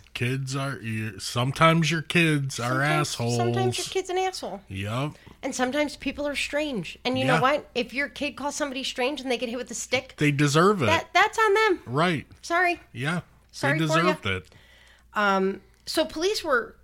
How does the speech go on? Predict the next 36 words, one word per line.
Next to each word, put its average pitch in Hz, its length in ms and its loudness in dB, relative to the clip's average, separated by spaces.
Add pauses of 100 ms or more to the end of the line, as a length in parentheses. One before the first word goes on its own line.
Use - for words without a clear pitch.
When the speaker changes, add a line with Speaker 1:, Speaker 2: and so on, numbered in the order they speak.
(120)
Speaker 2:
called 147 440 -4
constantly, 127 800 -8
and 226 140 -2
they 247 120 2
said 262 240 -6
that 240 140 -8
she - 220 -6
wasn't, 330 440 -4 (200)
she - 140 -10
wasn't 262 240 -4
violent. 139 380 -2
She - 100 -8
was 196 120 -6
just - 280 -10
argumentative. 135 920 -6
<laughs> - 1200 -20
Same, 349 440 2
Ruthie 220 240 -6
Mae, 240 240 -2
same. 320 680 4
Speaker 1:
<laughs> - 180 -2
I 143 800 0
feel 170 360 2
Speaker 2:
I, 151 60 6
I - 40 4
Speaker 1:
ya. 147 120 2
Speaker 2:
got 415 380 4
you. 262 400 -2 (500)
So 247 480 2 (420)
she's 311 480 -4 (100)
increasingly 247 960 -4
now 131 540 -4
terrified 147 440 -4
of 131 140 -12
living 131 340 -6 (100)
alone, 123 340 -14